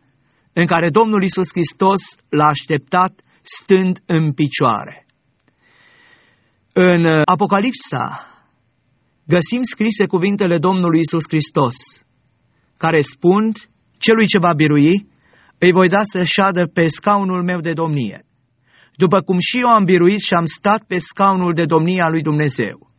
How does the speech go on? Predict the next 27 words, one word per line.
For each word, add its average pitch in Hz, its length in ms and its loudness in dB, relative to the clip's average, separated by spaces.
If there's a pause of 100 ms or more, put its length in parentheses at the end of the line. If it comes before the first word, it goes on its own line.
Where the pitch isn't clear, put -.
(760)
Asta 208 280 0
însemnează 190 960 2
că 180 120 -2
poziția 175 540 0
normală 185 560 2
din 170 220 0
cer 160 500 -2 (600)
este 170 360 2
stând 233 760 0 (120)
pe 185 140 0
scaunul 196 680 2
de 175 120 0
domnie 165 420 2
al 170 120 2
lui 165 120 0
Dumnezeu. 143 680 -4 (880)
Dar 165 160 2
atunci 254 340 0
când 240 180 0
Ștefan, 196 800 -2 (440)
un 180 180 4
om 247 180 2
care 196 220 0
a 190 40 0
trăit 196 340 0
prin 180 280 -2
har, 143 400 -2